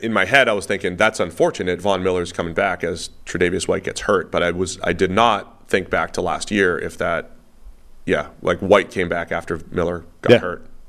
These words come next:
Speaker 2: It's like the,
Speaker 1: That's
Speaker 2: you know,
Speaker 1: sad.
Speaker 2: what Bob was talking about. Those offensive linemen have never been on the field together.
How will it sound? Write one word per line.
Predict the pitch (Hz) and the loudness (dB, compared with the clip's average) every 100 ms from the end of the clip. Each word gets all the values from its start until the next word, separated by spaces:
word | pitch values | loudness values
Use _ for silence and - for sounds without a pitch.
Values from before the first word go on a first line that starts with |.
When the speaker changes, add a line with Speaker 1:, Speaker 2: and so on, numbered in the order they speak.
| - | -4
Speaker 2:
It's | 110 95 | -2 2
like | 120 110 | 2 2
the, | 113 98 90 - | 0 -2 -4 -10
Speaker 1:
That's | - | -6
Speaker 2:
you | 101 | -4
know, | 82 | -2
Speaker 1:
sad. | 98 | -2
Speaker 2:
what | 98 | 0
Bob | 104 101 | 2 0
was | 87 | -2
talking | 104 87 85 | -4 -6 -6
about. | 73 - | -10 -6
Those | 92 87 | -4 -2
offensive | 85 98 90 85 | -2 -2 -4 -6
linemen | 78 87 87 | -4 -4 -4
have | 82 | -4
never | 85 80 | -6 -4
been | 92 | -6
on | 87 | -6
the | 82 | -6
field | 101 92 | -4 -4
together. | 92 98 107 | -2 -2 -4